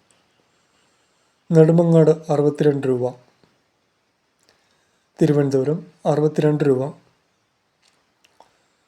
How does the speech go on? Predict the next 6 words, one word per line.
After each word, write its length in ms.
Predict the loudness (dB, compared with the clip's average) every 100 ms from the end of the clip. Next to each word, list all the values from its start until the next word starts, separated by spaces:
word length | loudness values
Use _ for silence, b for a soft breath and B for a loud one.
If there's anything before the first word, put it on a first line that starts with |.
| _ _ _ _ _ _ -4
കൊല്ലം 320 | 2 2 2 -2
അറുപത്തിമൂന്ന് 680 | 0 -2 -2 0 0 0 -2
രൂപ 220 | -2 -4 -6 -12
അൻപത് 280 | -6 -2 0
പൈസ, 220 | -2 -4 -14 -18 _ _ _ _ _ _ _ _ _ _ _ _ _ _ _ _ _ _ _ _ _ _ _ _
രാജപുരം 560 | 0 0 2 0 0